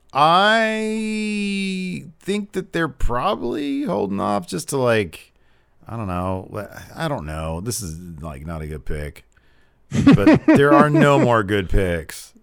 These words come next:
Speaker 1: hence me going with N X T people for a main roster draft.
Speaker 2: Oh, man, that is, that is a huge gamble.
Speaker 1: Yeah.
Speaker 2: Massive gamble.
Speaker 1: Uh, I'm gonna go, I'll, my next pick is gonna be Peyton Royce. Maybe she'll get some wins on the kickoff shows.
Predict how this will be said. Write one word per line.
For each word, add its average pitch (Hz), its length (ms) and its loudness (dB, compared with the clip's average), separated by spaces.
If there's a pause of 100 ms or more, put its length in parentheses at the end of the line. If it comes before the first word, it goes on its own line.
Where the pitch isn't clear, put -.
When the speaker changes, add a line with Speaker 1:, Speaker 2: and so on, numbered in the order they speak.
Speaker 1:
hence 107 340 -4
me 98 180 -4
going 92 240 -2
with 85 160 -6
N 95 160 -6
X 92 220 -6
T 92 180 -4
people 78 400 -4
for 85 200 -4
a 80 40 -2
main 85 260 -2
roster 80 360 -4
draft. 71 560 -10 (580)
Speaker 2:
Oh, 80 200 -10
man, 76 280 -12
that 87 140 -4
is, 76 240 -10
that 90 180 -4
is 78 140 -10
a - 40 -20 (160)
huge 110 360 0
gamble. 78 440 -8 (160)
Speaker 1:
Yeah. 98 200 -6
Speaker 2:
Massive 87 340 -2
gamble. 80 380 -8
Speaker 1:
Uh, 139 480 6
I'm 170 180 2
gonna 185 180 2
go, 156 220 6
I'll, 156 400 4
my 160 320 -2
next 156 260 2
pick 127 280 2
is 110 100 -2
gonna 117 240 0
be 98 840 0 (580)
Peyton 135 280 6
Royce. 104 640 -2 (120)
Maybe 143 260 -4
she'll 139 160 -4
get 117 220 -4
some 107 160 -6
wins 107 200 -2
on 101 100 0
the 92 80 -2
kickoff 90 380 -2
shows. 85 720 -4